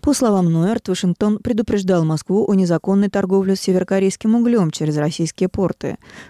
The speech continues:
Представитель Госдепартамента добавила, что Россия не может обеспечить выполнение резолюции Совета Безопасности оон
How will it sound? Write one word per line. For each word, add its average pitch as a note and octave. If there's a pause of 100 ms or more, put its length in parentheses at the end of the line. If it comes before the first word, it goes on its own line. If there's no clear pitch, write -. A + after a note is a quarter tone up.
Представитель F#3
Госдепартамента D#3+
добавила, F3+
что -
Россия F3
не B3
может F3
обеспечить D#3
выполнение D#3+ (360)
резолюции E3
Совета E3
Безопасности D#3+
оон G#3+